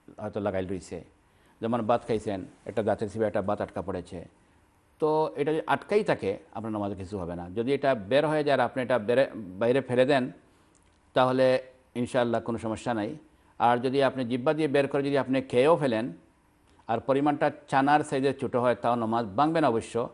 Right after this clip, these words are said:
আর যদি বাহিরে বের করে তারপরে আবার ঢুকে খান, তো ছোটো হলেও কিন্তু নামাজ ভেঙে যাবে। তো আপনি তো নামাজের ভিতরে না খাওয়ার কথা। রাসূলুল্লাহ সাল্লাল্লাহু আলাইহি সাল্লাম দুধ পান করলে কিন্তু কুল্লি করতেন।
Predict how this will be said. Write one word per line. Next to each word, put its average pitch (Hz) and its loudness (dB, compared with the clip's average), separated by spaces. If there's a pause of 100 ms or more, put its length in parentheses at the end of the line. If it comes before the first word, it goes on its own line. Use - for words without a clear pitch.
(460)
আর 113 2
যদি 139 2
বাহিরে 147 8
বের 131 4
করে 160 2
তারপরে 156 4
আবার 160 8
ঢুকে 143 10
খান, 98 0
তো 113 -4
ছোটো 120 0
হলেও 127 8
কিন্তু 120 0
নামাজ 101 0
ভেঙে 85 -4
যাবে। 69 -10 (600)
তো 113 2
আপনি 110 -4
তো 113 0
নামাজের 107 -2
ভিতরে 113 -4 (160)
না 101 -2
খাওয়ার 110 2
কথা। 117 -4 (680)
রাসূলুল্লাহ 147 4
সাল্লাল্লাহু 147 -4
আলাইহি 139 0
সাল্লাম 123 0 (120)
দুধ 123 -4 (100)
পান 151 0
করলে 139 0
কিন্তু 127 -4
কুল্লি 123 -2
করতেন। 87 -8